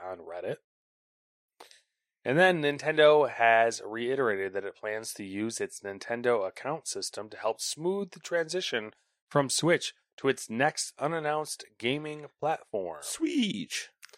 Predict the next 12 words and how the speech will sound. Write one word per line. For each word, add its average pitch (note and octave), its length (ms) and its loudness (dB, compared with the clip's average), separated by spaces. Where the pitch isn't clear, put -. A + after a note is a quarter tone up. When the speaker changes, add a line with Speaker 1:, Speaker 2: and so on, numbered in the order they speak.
Speaker 1:
Switch. - 800 -12
Speaker 2:
I E2+ 60 -8
still D2+ 380 -6
hope C#2+ 140 -12
that's - 300 -12
what A1+ 120 -14
it G#2 120 -2
Speaker 1:
It's F#3+ 140 0
Speaker 2:
was. G3+ 80 0
Speaker 1:
me, C3+ 340 6
a F#2+ 60 2
Switch. - 640 -6